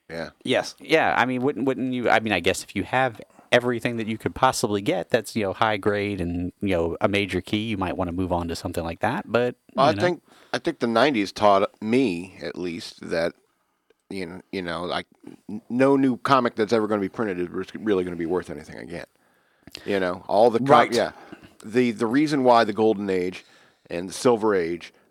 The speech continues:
Speaker 1: are so valuable is because, you know, they are so rare. There were, uh, you know, especially during the war, there were paper drives and stuff like that.
Speaker 3: Right, they got recycled.
Speaker 1: Yeah, and it, and it was up until, I think, the end of the Silver Ages when people actually started collecting comic books.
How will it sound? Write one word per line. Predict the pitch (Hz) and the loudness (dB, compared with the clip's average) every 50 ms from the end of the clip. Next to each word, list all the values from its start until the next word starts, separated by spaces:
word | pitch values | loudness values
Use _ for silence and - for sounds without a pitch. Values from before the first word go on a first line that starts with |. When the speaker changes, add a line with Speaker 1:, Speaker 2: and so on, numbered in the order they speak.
| _ - | _ -4
Speaker 1:
are | - 92 92 87 87 76 - | -2 0 0 0 -2 -4 -6
so | - - - 135 127 120 | -4 0 4 4 4 4
valuable | 98 101 98 113 120 107 87 76 73 67 55 53 | 4 2 4 4 4 2 2 -2 -4 -8 -8 -8
is | 78 95 | -10 -8
because, | - 107 95 - 101 101 95 95 82 - - - 65 - | -8 -10 -6 0 0 2 2 0 -2 -10 -18 -20 -20 -12
you | - 101 95 | -10 -8 -6
know, | 92 87 82 85 90 90 _ _ | -6 -6 -8 -10 -12 -16 _ _
they | 92 92 110 101 92 | -6 -2 -2 0 2
are | - - 120 123 120 | 4 6 6 6 4
so | - - 87 - - | 0 -4 -8 -6 -2
rare. | 90 92 87 73 80 85 | -2 0 0 0 -2 -6
There | 92 87 | -6 -6
were, | 82 87 92 - - | -6 -6 -6 -6 -6
uh, | 95 87 80 | -8 -8 -8
you | 92 101 92 | -10 -12 -12
know, | 80 | -12
especially | 85 - - 127 127 - 131 110 | -12 -2 0 0 2 2 0 0
during | 101 101 92 90 | 0 0 0 -2
the | 87 87 | -4 -4
war, | 95 92 92 98 92 82 | -2 0 0 2 0 0
there | 80 80 | -2 -6
were | 80 | -8
paper | - 120 117 - - 123 | -6 -6 -6 -4 -4 -4
drives | 92 92 87 80 76 80 85 78 | -4 -4 -6 -6 -6 -8 -10 -14
and | 82 82 | -16 -18
stuff | - - 85 82 - - | -12 -10 -10 -10 -10 -10
like | 76 82 90 | -12 -10 -8
that. | 82 76 | 0 4
Speaker 3:
Right, | 135 123 104 90 | 4 4 6 4
they | 98 - | 2 2
got | 104 - | 2 2
recycled. | - 95 - 147 113 95 - 113 | 2 0 0 0 0 0 -2 -4
Speaker 1:
Yeah, | 110 98 73 - - _ - - - | -4 -4 -4 -8 -14 _ -20 -20 -6
and | - - 117 117 110 | 0 2 2 2 2
it, | 101 69 90 101 104 - _ _ | 0 -2 -2 -6 -12 -16 _ _
and | - 95 107 104 101 92 - - _ _ _ - | -8 -6 -6 -6 -8 -10 -12 -18 _ _ _ -6
it | 104 | -6
was | 104 107 101 110 | -4 -4 -2 0
up | 127 131 - | 0 2 0
until, | 127 - - 127 120 113 107 | 0 0 2 2 4 4 4
I | 104 - | 4 2
think, | - 117 107 - - | 2 -2 -4 0 0
the | 110 107 98 76 - - - 107 - _ _ _ - | 2 2 2 0 -6 -12 -16 -20 -20 _ _ _ -4
end | 127 123 123 | -2 0 0
of | 113 104 | 0 -2
the | 95 | -2
Silver | - - 135 143 147 117 113 98 | 0 2 4 4 4 4 2 2
Ages | 95 95 92 92 85 87 | 2 2 0 -4 -8 -10
when | 98 87 82 | -10 -10 -8
people | 107 110 98 - 107 104 | -8 -8 -4 -2 -2 0
actually | 95 - - 98 85 | -2 -2 -6 -10 -12
started | - - 92 92 87 85 82 | -10 -6 -6 -6 -6 -6 -8
collecting | - - - 95 117 135 - - - 73 80 - | -12 -8 -4 -2 -2 -2 -2 -8 -16 -18 -16 -12
comic | - 101 80 55 - - _ - | -10 -8 -8 -8 -10 -16 _ -14
books. | - - - - | -14 -14 -14 -16